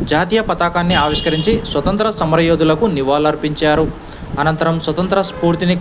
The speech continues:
కాపాడుకుంటూ ప్రజలందరూ దేశాభివృద్ధికి తమ వంతు బాధ్యతను నిర్వర్తించాలని పిలుపునిచ్చారు. ఈ కార్యక్రమంలో మండల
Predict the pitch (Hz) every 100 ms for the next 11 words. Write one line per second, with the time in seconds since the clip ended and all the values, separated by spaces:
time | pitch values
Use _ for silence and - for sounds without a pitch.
0 | 143 - 156 156 160 160 208 - 127 147
1 | 156 196 226 170 143 151 175 175 170 175
2 | 180 165 160 139 160 196 - 127 139 170
3 | 175 175 156 143 156 160 151 156 156 156
4 | 151 147 151 151 156 151 156 - - -
5 | - - - 160 165 165 160 165 165 175
6 | 226 - - - 139 156